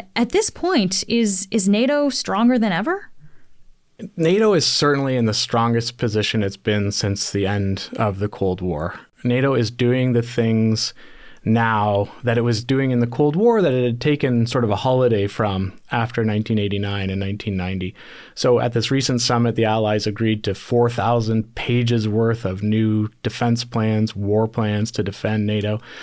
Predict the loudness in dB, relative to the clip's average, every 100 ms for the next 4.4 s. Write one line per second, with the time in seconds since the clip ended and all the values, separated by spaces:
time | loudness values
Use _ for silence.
0 | -14 -2 0 2 4 4 2 2 0 -2
1 | -4 -6 -2 -2 -4 -6 -8 -8 -4 -4
2 | -4 -2 -2 -2 0 -2 -2 -4 2 2
3 | 2 0 0 0 -2 -6 -16 -20 -18 -6
4 | 0 2 2